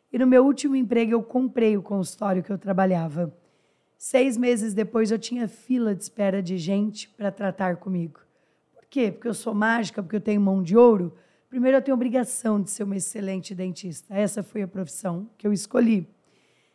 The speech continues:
E segundo, porque eu sei fazer um negócio chamado relacionamento.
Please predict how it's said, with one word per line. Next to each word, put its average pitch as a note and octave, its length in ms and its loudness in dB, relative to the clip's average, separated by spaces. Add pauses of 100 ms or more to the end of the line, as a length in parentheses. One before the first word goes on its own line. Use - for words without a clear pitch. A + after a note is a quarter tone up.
(200)
E C4+ 80 0
segundo, A3+ 800 0 (800)
porque B3 240 2
eu A3 80 6
sei A3+ 240 0
fazer G#3+ 340 0
um A3 60 0
negócio G3+ 420 0
chamado G3 380 -4
relacionamento. F3+ 1120 -4